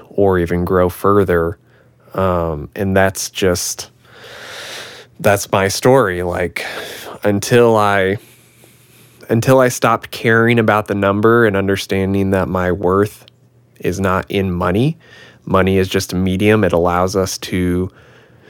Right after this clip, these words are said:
do the work we want to do, serve people better, potentially, but money comes and goes, and that's just how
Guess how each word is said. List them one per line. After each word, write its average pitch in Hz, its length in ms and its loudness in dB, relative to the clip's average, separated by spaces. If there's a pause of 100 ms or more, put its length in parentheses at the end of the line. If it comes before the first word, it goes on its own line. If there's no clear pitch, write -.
(320)
do 98 480 2
the 95 120 2
work 98 360 2
we 87 100 0
want 90 260 0
to - 60 -10
do, 123 320 4
serve 101 340 0
people 98 280 -2
better, 107 460 2
potentially, 123 960 2 (360)
but 92 480 0 (200)
money 107 380 2
comes 101 360 -2
and 98 180 0
goes, 92 360 4
and 87 140 -4
that's 90 200 -2
just - 320 -6
how 92 640 -2